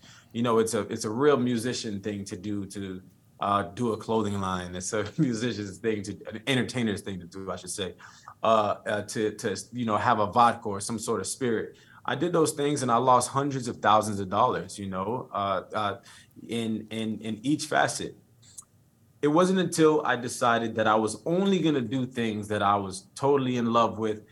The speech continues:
that, uh, businesses started to, to do well. You know, I, I, again, I think it's because people can read through something that you're not necessarily passionate about, and people can read through, you know, you wanted to do something for money. But also, again,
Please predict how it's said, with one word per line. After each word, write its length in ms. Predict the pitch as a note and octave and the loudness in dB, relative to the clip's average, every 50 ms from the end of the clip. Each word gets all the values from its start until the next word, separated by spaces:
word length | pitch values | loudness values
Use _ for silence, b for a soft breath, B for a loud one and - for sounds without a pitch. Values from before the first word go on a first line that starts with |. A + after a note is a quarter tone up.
| b b _ - | b b _ -2
that, 320 | A2 G#2+ G#2 - - - - | 0 0 0 -2 -6 -8 -4
uh, 320 | G2+ G#2 G2+ G2+ G2 - - | -2 -2 0 0 -2 -4 -6
businesses 580 | G#2+ B2+ B2 A#2 B2 A2+ - B2 A#2+ A2 G#2 | -6 -6 -4 -4 -4 -6 -6 -6 -6 -6 -6
started 340 | - - B2+ A#2+ A#2 A2 - | -2 0 2 2 2 0 -2
to, 120 | - C3 | -6 -10
to 200 | A#2+ - - B2 | -10 -10 -8 -8
do 220 | G#2 F#2+ G#2 B2 B2+ | -8 -4 -4 -4 -2
well. 460 | G#2+ G#2+ A2 C#3 - F#2 - - - _ _ | 0 0 2 2 0 0 -2 -6 -14 _ _
You 120 | - G#2 G2+ | -10 -8 -4
know, 160 | G#2 G#2 A2 | -2 0 0
I, 400 | A2 A2 G2 - - C2 - - - - | 2 2 0 0 -2 -4 -4 -4 -6 -4
I, 180 | G2 G#2 F2 G#2+ | -4 -2 -2 -2
again, 320 | G#2 G#2 B2 B2 B2+ A#2 | -4 -4 -4 -4 -4 -4
I 80 | G2 F#2+ | -4 -6
think 300 | - - B2 A#2+ A#2 A#2+ | -6 -6 -6 -6 -6 -6
it's 100 | A2 - | -8 -6
because 600 | A2+ G#2+ G#2 - - A#2+ A2+ A2 G#2 G#2 - - b b b b b b _ | -6 -6 -6 -2 0 0 2 2 0 -2 -6 -10 b b b b b b _
people 240 | - C#3+ C#3 C3+ C3 | 0 0 0 0 -2
can 240 | C3+ - B2 G#2 | -4 -4 -4 -2
read 420 | G2 F#2 A2 B2 C3 B2+ A2+ F#2+ - | -2 -2 -2 0 0 -2 -2 -4 -4
through 520 | - B2+ B2+ C3 B2 B2 A#2+ A#2 A2+ A#2 B B B B B | -2 0 0 2 2 2 2 0 -2 -4 B B B B B
something 320 | - - C3 A#2 A2+ A#2 | -4 -2 -2 -2 0 0
that 160 | A2 G#2 G#2 - | -2 -2 -2 -4
you're 100 | A2 G#2+ | -2 0
not 260 | A#2 A#2+ A2+ F#2 D#2 | 2 2 2 2 0
necessarily 460 | G#2 G#2+ G2+ - - A2+ G#2+ G#2+ G2+ | -4 -8 -6 -4 -2 0 0 0 -2
passionate 460 | F#2 - G#2+ G#2 G2+ - - G#2+ G2+ F#2+ | -2 0 0 0 -2 -2 -6 -8 -6 -6
about, 320 | F#2 F#2 G2 G2+ A2 A2 | -4 -2 0 0 0 0
and 100 | G2+ F#2+ | -2 -8
people 340 | - A2+ A#2 A#2 B2 B2+ A#2+ | -8 -6 -6 -6 -6 -6 -8
can 220 | - - A#2 G#2+ | -6 -6 -6 -6
read 460 | G2+ G2 A2 A#2 B2 A#2+ A#2+ - - | -4 -4 -4 -4 -4 -6 -8 -10 -10
through, 320 | - A#2+ A#2+ B2 A#2+ A#2+ A#2 | -6 -4 -2 -2 -2 -4 -4
you 140 | G2+ A2 A#2 | -4 -4 -4
know, 140 | A#2+ A2+ G#2 | -4 -4 -4
you 220 | G#2 G#2 A2+ A2+ | -4 -4 -6 -6
wanted 240 | G#2 G#2+ A2 G#2+ G#2+ | -4 -6 -6 -6 -6
to 100 | G#2 G#2 | -6 -6
do 120 | F#2 A2 | -6 -6
something 260 | G#2+ - G#2 G2+ G#2 G2+ | -6 -6 -8 -10 -10 -10
for 100 | - G#2 | -8 -6
money. 300 | G#2 G#2 G#2 A2+ A#2+ A#2+ B B B B B B | -4 -4 -4 -4 -6 -10 B B B B B B
But 120 | - D3 | 2 4
also, 500 | D3+ E3+ F#3+ F#3 - - B2+ C3+ C#3+ C#3 - | 6 6 6 4 2 0 2 2 2 0 -2
again, 540 | A2+ - - C#3 D#3+ D#3+ A#2+ G2+ G2 G2+ | -4 -4 -2 0 2 2 0 -2 -4 -10